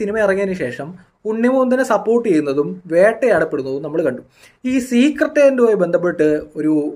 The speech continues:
വിഷയം ഉണ്ടായിരുന്നു അടുത്ത കാലത്തായിട്ട് നമ്മൾ കണ്ടതാണ്. സീക്രട്ട് ഏജന്റ് എന്ന് പറയുന്ന ഒരു യൂട്യൂബറിനെ ഉണ്ണിമൂന്തൻ വിളിച്ച് തെറി വിളിക്കുകയാണ്, ബഹളം വെക്കുകയാണ്, അങ്ങനെയാണ്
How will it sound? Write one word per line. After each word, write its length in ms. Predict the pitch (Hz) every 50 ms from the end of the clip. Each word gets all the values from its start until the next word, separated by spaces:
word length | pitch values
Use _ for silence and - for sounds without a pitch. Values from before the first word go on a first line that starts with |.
| - - 226 185
വിഷയം 220 | 175 175 185 165 131
ഉണ്ടായിരുന്നു 380 | 123 127 123 123 123 123 - - - -
അടുത്ത 140 | 165 160 160 151
കാലത്തായിട്ട് 340 | 143 139 135 135 131 127 127 127
നമ്മൾ 140 | 131 131 135 131
കണ്ടതാണ്. 280 | 127 127 127 120 120 _ _ _ _ _ _ - _ _ -
സീക്രട്ട് 300 | 202 196 196 208 196 208
ഏജന്റ് 100 | 208 202
എന്ന് 100 | 202 202
പറയുന്ന 180 | 196 185 180 185 180
ഒരു 140 | 175 175 175 175 170 165 160
യൂട്യൂബറിനെ 500 | 151 156 156 175 170 165 170 160 165 160 156
ഉണ്ണിമൂന്തൻ 440 | 151 151 151 151 151 151 151 156 156 147 143
വിളിച്ച് 260 | 143 139 135 147 143 139 139 139
തെറി 160 | 151 143 139 139
വിളിക്കുകയാണ്, 420 | 139 135 131 123 131 127 127 127 127 135
ബഹളം 240 | 135 131 143 143 139 135
വെക്കുകയാണ്, 360 | 123 131 - 131 127 127 131 135 139 131
അങ്ങനെയാണ് 400 | 135 139 139 135 127 127 127